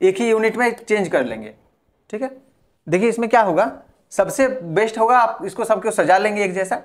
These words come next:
इसमें ऑप्शन जो है फ़ोर इसका करेक्ट आंसर है, क्योंकि सबसे छोटा ये है, ऐसे बढ़ते जा रहा है, ठीक है। तो इसका ऑप्शन फ़ोर। नेक्स्ट क्वेश्चन की ओर चलते हैं। क्वेश्चन नंबर फ़िफ़्टीन, एक दो सौ सत्तर सेंटीमीटर लंबी तार को एक आयत का रूप दिया गया है।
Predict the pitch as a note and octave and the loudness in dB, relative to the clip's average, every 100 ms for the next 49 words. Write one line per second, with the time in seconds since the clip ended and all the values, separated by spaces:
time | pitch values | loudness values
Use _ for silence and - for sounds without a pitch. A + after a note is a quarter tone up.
0 | - E3 A3 A3+ G#3+ B3 A#3 G#3 A#3 B3+ | -8 -6 2 4 4 0 0 2 2 2
1 | G#3 A#3 - - _ D#3 F#3 F#3 F#3+ G3+ | 0 0 -2 -12 _ -10 -2 0 0 0
2 | F#3 G#3+ G#3 G#3 G#3 F#3 G3 G3 - A3 | -4 -4 -6 -6 -8 -6 -2 -2 -2 -4
3 | - - - F3 G#3+ A3 A3+ - - F#3 | -8 -20 -6 -2 2 2 0 -12 -4 2
4 | G3+ C4 C4+ - - E3 F#3+ F3+ E3+ E3+ | 4 2 -2 -10 -10 -6 0 2 2 2
5 | C3+ A#2 - A#3+ E3+ - _ _ - - | 2 0 -4 -6 -6 -10 _ _ -20 -20
6 | _ _ _ _ _ _ _ _ E3 D3+ | _ _ _ _ _ _ _ _ -6 0
7 | G3+ F#3 A3+ A3 D#3+ F3 F#3+ F#3+ G#3 G3+ | 2 2 -2 -4 -2 -2 -4 -4 -2 -2
8 | F#3 F#3+ F#3+ F#3 G#3+ A#3+ - _ E3+ E3+ | -2 -2 -2 -2 -4 -8 -16 _ -2 0
9 | G#3 F#3+ F#3 A3 C4 - _ _ _ _ | 0 0 0 -2 -4 -14 _ _ _ _
10 | _ _ _ _ _ - G3 F#3 E3 G#3+ | _ _ _ _ _ 0 0 0 0 0
11 | A3+ G#3+ A3+ A#3+ G#3+ G3+ A3 G#3+ G#3+ G3+ | 0 -2 0 0 0 -2 -2 0 0 2
12 | G#3 G#3 F#3+ G3+ G3+ G#3 G#3 G3 F3+ G3 | 0 2 4 2 0 0 0 4 4 4
13 | - G3 F3+ D#3+ D#3 C3+ C#3+ F#3 | 2 -2 -2 0 0 0 0 -2